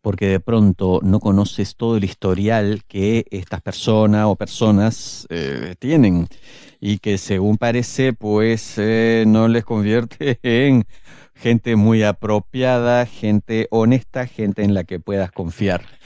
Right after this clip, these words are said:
Llénate de información al respe-, al respecto, no de supuestos, no de cosas que tú crees, eh, vacíos que comienzas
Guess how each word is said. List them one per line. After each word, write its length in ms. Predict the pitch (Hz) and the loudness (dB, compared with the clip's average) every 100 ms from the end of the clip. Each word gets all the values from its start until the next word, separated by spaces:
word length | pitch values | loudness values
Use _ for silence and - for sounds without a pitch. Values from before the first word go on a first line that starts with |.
| - - - - - _ - | -20 -20 -20 -20 -20 _ -6
Llénate 720 | 104 120 165 165 151 160 139 | -2 2 4 4 4 2 4
de 80 | 127 | 4
información 720 | 113 131 113 110 107 135 127 | 4 2 2 2 2 2 2
al 120 | 120 | 2
respe-, 540 | 107 101 - 107 - - | -2 -6 -4 -6 -6 -6
al 140 | 98 | -4
respecto, 560 | 92 - 104 - 101 - | -4 -8 -8 -6 -4 0
no 400 | 101 123 139 139 | 2 4 4 2
de 320 | 110 101 117 - | 0 0 0 -2
supuestos, 1040 | - 120 92 117 - 107 92 - - - | -4 -4 -2 -4 -4 -4 -4 -4 -12 -10
no 640 | 101 98 107 127 127 127 - | -2 4 6 6 6 4 0
de 500 | 101 113 113 117 113 - - - _ - _ _ | -2 2 4 2 0 -6 -20 -20 _ -20 _ _
cosas 320 | - 139 - 123 | -6 -4 -4 -6
que 180 | 120 | -8
tú 240 | 95 - 117 | -8 -8 -8
crees, 720 | - 135 151 123 101 107 - - _ - - - - - | -8 -4 0 0 0 -4 -10 -18 _ -20 -20 -20 -20 -8
eh, 440 | 117 117 120 120 120 | -2 0 0 -2 -2
vacíos 640 | 120 - - 151 151 131 | -2 -4 -4 0 2 0
que 100 | 127 | -2
comienzas 720 | 113 113 131 131 127 120 - | 0 4 4 2 0 -2 -6